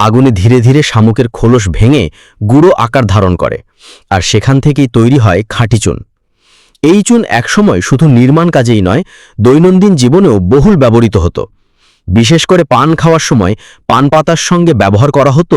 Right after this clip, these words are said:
শামুকের চুন। গ্রামের বাড়িঘর, মসজিদ, মন্দির, এমনকি দুর্গ প্রাচীর তৈরিতেও এই চুনের ব্যবহার ছিল অপরিসীম। প্রাকৃতিকভাবে পাওয়া শামুকের খোলস আসলে ক্যালসিয়াম কার্বনের সমৃদ্ধ। আগুনে পুড়লে তার রূপ নেয়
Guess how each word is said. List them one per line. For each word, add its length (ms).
শামুকের 500
চুন। 200
গ্রামের 360
বাড়িঘর, 520
মসজিদ, 500
মন্দির, 420
এমনকি 340
দুর্গ 360
প্রাচীর 360
তৈরিতেও 480
এই 160
চুনের 300
ব্যবহার 340
ছিল 140
অপরিসীম। 520
প্রাকৃতিকভাবে 760
পাওয়া 300
শামুকের 460
খোলস 400
আসলে 300
ক্যালসিয়াম 520
কার্বনের 500
সমৃদ্ধ। 400
আগুনে 380
পুড়লে 460
তার 200
রূপ 220
নেয় 200